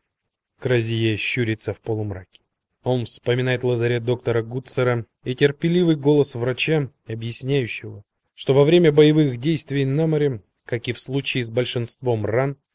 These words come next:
полученных людьми в данной экспедиции, истинной причиной смерти являются не сами раны, а сепсис, вызванный занесенной в них инфекцией и развивающийся впоследствии.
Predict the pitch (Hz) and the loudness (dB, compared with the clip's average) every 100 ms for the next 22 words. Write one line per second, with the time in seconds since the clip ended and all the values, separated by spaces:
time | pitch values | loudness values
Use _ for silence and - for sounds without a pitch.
0 | _ _ 107 117 113 117 113 113 117 113 | _ _ -2 -2 0 -2 -4 -4 -6 -4
1 | 117 104 117 113 107 - - 113 117 135 | -6 -2 -2 -2 -4 -6 -16 -12 -10 -10
2 | - 120 117 _ _ _ _ _ 160 175 | -12 -12 -12 _ _ _ _ _ -4 0
3 | 175 170 160 160 165 175 160 143 156 170 | 2 2 2 -2 -2 -2 -2 -2 -2 -2
4 | 147 156 151 160 160 - 143 135 127 127 | -2 -8 -2 2 0 0 -4 -4 -4 -2
5 | 143 170 165 160 147 135 _ _ 139 - | 0 2 2 2 0 -6 _ _ -6 0
6 | 202 - - - - _ _ 120 120 127 | 0 0 -6 -18 -20 _ _ -2 2 4
7 | 120 123 117 120 117 - 131 120 117 113 | 4 0 0 0 0 0 0 2 0 -2
8 | 113 113 104 - 131 - - 123 - _ | -4 -6 -8 -4 -4 -4 -8 -8 -8 _
9 | _ - 147 135 131 127 131 117 - 117 | _ 0 2 4 2 2 2 2 -2 -6
10 | - 113 - 104 107 101 - - | -6 -10 -8 -10 -10 -12 -12 -20